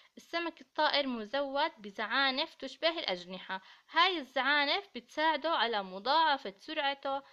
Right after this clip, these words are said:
إذا أراد أن يلحق خصمه أو أراد الهروب منه. في عنا أيضًا أسماك زودت بزعانف تمكنها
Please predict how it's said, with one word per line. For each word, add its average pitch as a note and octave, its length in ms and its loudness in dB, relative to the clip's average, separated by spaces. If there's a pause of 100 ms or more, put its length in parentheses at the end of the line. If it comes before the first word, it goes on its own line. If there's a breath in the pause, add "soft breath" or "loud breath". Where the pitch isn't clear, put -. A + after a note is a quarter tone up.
(220 loud breath)
إذا B3 240 -2
أراد A#3 420 0
أن G#3 220 -8
يلحق - 440 -6
خصمه D4 440 -6 (260 loud breath)
أو C#4+ 160 2
أراد A3+ 540 -2
الهروب G#3 500 -6
منه. F3+ 280 -2 (480 loud breath)
في F#4+ 160 2
عنا D#4 180 0
أيضًا D4 340 0 (100)
أسماك C4+ 560 -2
زودت C#4+ 580 -4 (120)
بزعانف B3 720 -2
تمكنها B3+ 920 -4